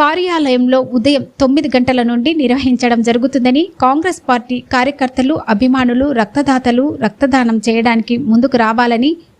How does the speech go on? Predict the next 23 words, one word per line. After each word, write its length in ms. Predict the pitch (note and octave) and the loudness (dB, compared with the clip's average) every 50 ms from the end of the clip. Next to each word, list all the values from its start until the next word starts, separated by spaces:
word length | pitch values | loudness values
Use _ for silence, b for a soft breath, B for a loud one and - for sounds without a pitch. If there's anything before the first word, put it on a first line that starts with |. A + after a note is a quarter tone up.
| - B3 | -2 -2
రక్తదానం 520 | C4 C4+ C#4 - G4+ D#4+ F4 D#4+ C#4 B3+ B3 B3+ | -2 -2 -2 -2 -2 0 0 0 0 0 -2 -2
చేసిన 240 | C4+ B3+ A#3+ B3 B3+ A#3 - - - A#3+ | -2 -2 -2 -2 -4 -6 -6 -4 -6 -6
రక్తదాతలను 680 | A3+ - - D4 B3 B3+ A#3 A#3 A#3+ A#3 A#3 A#3+ D4+ G4 G#4 b b b b b b b _ | -4 -2 -2 0 0 0 0 0 0 0 2 2 0 0 -2 b b b b b b b _
రాష్ట్ర 460 | C4+ C4+ C#4+ D4+ D#4+ F4+ E4+ - F4+ E4 C4+ | 0 2 2 2 0 -2 -2 -4 -4 -2 0
ప్రభుత్వ 320 | C4+ B3+ A#3+ C#4 C4 - C#4 - - - - - | 0 0 0 -2 -2 -2 -2 -2 -4 -8 -8 -4
సలహాదారులు 760 | - C#4 C#4+ D4 D4 D#4 C#4 B3 B3+ B3+ A#3+ B3 B3+ C#4+ F4 G#4+ A4 F#4+ b b b b b b _ | -2 0 0 0 0 0 0 0 0 0 0 0 0 -2 -2 -4 -6 -10 b b b b b b _
మహమ్మద్ 560 | C4 C#4 C#4+ D4 C#4 C#4+ D4+ D#4 D4+ B3+ B3+ - - | 0 0 0 0 0 -2 -2 -2 -2 -4 -4 -4 -2
షబ్బీర్ 340 | D4+ C#4 B3+ D4+ E4 - - - B3 B3 | -2 0 0 0 -2 -2 -2 -2 0 0
ఆలీ 240 | B3+ C4 C4 C4+ B3+ A#3+ - - _ b b b b b b b b _ _ _ | 0 0 0 -2 -2 -4 -8 -12 _ b b b b b b b b _ _ _
చేతుల 320 | - D#4 D4+ C#4+ D4 D#4 C#4+ B3+ | -2 0 0 0 0 0 0 0
మీదుగా 340 | B3+ B3+ A#3+ B3+ B3 - D4+ E4+ G4 G4+ - - | 0 0 0 0 0 0 0 0 0 -2 -4 -2
ప్రశంసా 480 | B3 A#3 - - C4+ B3+ B3 - C4+ A#3+ - | -2 0 0 0 0 0 0 0 -2 -2 -2
పత్రాన్ని, 480 | A#3+ A#3+ A#3 - C#4 C#4 C4+ C4+ C#4+ F4 F4 - - _ - A#3+ | -2 -4 -4 -2 -2 -2 0 0 -2 -2 -4 -6 -10 _ -4 -2
అభినందన 500 | A3+ B3 C#4+ D#4+ E4 D#4 C#4+ C4+ B3 B3 A#3+ | -2 0 0 2 2 2 2 0 0 -2 -2
జ్ఞాపికని 560 | A3 A3+ A#3 A#3 B3+ - C#4+ - B3+ A#3 A#3 A#3 - - | -2 0 0 -2 -2 -4 -2 -2 -2 -2 -2 -4 -4 -2
అందజేయడం 440 | A#3 A#3+ C4 C#4 - C4+ A#3+ A#3+ A3+ A3+ G#3+ | 0 0 0 0 0 0 0 0 0 -2 -2
జరుగుతుందని, 560 | A3+ A3+ A3+ C4 B3+ C#4 C4 B3+ B3+ C4+ D#4+ F#4+ F4 b b b b b b b - | -2 -2 -2 -4 -2 -2 0 2 2 2 0 0 -4 b b b b b b b 0
రక్తదానం 580 | C#4 C#4+ C#4+ D4 - F4 D#4 E4 D#4+ D4+ D4 C4+ - | 0 0 0 0 -2 -2 0 0 0 0 -2 -2 0
చేయాలనుకున్న 640 | C#4+ C#4+ C#4+ C#4+ C#4 C4+ C4 C4 B3+ C4 C4+ C4 C4 B3+ B3+ | 0 0 0 0 0 0 -2 -2 -2 0 0 0 2 2 2
వారు 200 | C4 C4+ D#4 F4+ E4+ D4+ | 0 0 0 -2 0 0
వారి 200 | B3+ A#3+ A#3+ A#3+ A#3+ | 0 0 0 -2 -4
యొక్క 160 | A#3 - B3+ A3+ | -4 -4 -2 0
వివరాలు 440 | A#3+ A#3+ B3+ C4+ C4+ B3+ A#3 A#3 A#3+ | 0 2 2 2 2 0 0 -2 -4